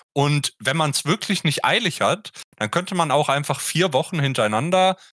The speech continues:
immer einen anderen Turm ablassen. Dann sieht man, okay, das sind die Fähigkeiten. Dann kann euer Raidleiter sagen, okay, heute lassen wir den Freya-Turm ab. Das heißt,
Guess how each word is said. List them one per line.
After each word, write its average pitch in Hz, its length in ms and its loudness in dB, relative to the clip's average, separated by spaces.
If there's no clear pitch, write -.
immer 160 400 2
einen 117 220 0
anderen 110 480 0
Turm 151 400 0
ablassen. 202 720 -2
Dann 113 280 -2
sieht 131 360 -2
man, 160 220 0
okay, 156 320 0
das 120 180 0
sind - 180 -2
die - 60 -6
Fähigkeiten. 190 720 -2
Dann 107 140 -2
kann 135 180 0
euer 113 260 2
Raidleiter 127 560 0
sagen, 123 420 0
okay, 175 420 0
heute 147 360 2
lassen 127 340 0
wir 113 220 2
den 98 500 0
Freya-Turm 185 880 0
ab. 160 240 -2
Das - 200 -2
heißt, 120 460 2